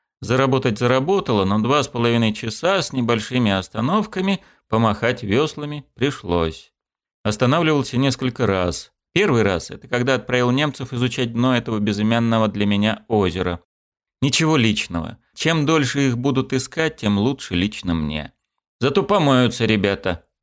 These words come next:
Хоть какое-то моральное удовлетворение, а получил. Извращенное, но это опять выверт моего шарахнутого пулей мозга и, мне кажется, безмолвное одобрение сержанта. Приполз на остров я уже на последнем издыхании.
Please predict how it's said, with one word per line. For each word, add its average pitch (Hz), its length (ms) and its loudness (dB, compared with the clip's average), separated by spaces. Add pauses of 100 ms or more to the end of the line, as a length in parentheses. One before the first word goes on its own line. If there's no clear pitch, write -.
(400)
Хоть 139 160 2
какое-то 113 360 2
моральное 107 480 2
удовлетворение, 131 880 2 (160)
а 110 120 -4
получил. 95 800 0 (320)
Извращенное, 165 1080 2 (200)
но 135 120 2
это 139 240 2
опять 113 400 0
выверт 92 540 0
моего 90 320 2
шарахнутого 87 760 -2
пулей 82 400 -2
мозга 151 500 0 (260)
и, 139 80 0
мне 185 160 2
кажется, 135 400 -2 (160)
безмолвное 123 680 4
одобрение 104 480 2
сержанта. 87 800 -4 (540)
Приполз 123 400 0
на 120 160 2
остров - 320 -2
я 98 100 0
уже 92 160 0
на 95 80 2
последнем 87 480 -2
издыхании. 82 720 -6